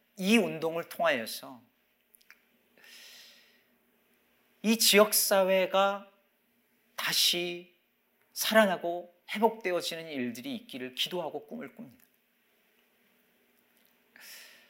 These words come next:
정말로 교회를 통하여서 흘러나가는 생명수가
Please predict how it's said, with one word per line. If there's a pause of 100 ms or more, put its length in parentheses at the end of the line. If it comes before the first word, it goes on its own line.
(1120)
정말로
교회를
통하여서
흘러나가는
생명수가